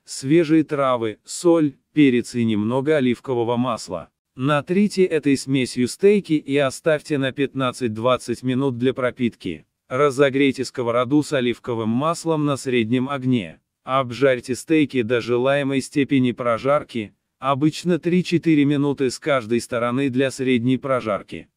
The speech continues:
Выньте стейки из сковороды и дайте им отдохнуть.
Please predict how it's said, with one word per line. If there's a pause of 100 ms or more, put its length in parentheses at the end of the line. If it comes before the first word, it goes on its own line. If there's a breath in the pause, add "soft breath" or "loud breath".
(100)
Выньте
стейки
из
сковороды
и
дайте
им
отдохнуть.